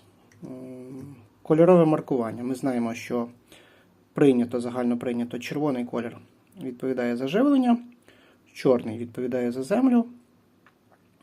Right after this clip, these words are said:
жовтий в нас має бути відеосигналом, зазвичай так прийнято. І контрол там може бути білий, може бути якийсь інший колір.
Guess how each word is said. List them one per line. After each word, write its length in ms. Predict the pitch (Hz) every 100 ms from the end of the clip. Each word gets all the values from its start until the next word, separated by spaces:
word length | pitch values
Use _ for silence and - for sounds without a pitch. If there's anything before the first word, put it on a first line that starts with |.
| - -
жовтий 460 | 139 139 127 107 120
в 40 |
нас 260 | 117 113 110
має 240 | 117 113
бути 280 | 120 120 131
відеосигналом, 960 | 160 269 277 240 - 226 233 220 214 190 _ -
зазвичай 540 | 156 139 156 - 135
так 260 | 135 - - _ _ - - _ _
прийнято. 500 | - 135 135 131 131 - _ - - - - _ -
І 600 | 165 202 220 214 202 165 -
контрол 460 | 151 139 185 190 180
там 120 | 113
може 240 | 117 120
бути 280 | 127 123 123
білий, 320 | 120 196 143
може 240 | 127 120 123
бути 220 | 123 123
якийсь 260 | 120 123 -
інший 280 | 123 -
колір. 300 | - 82 -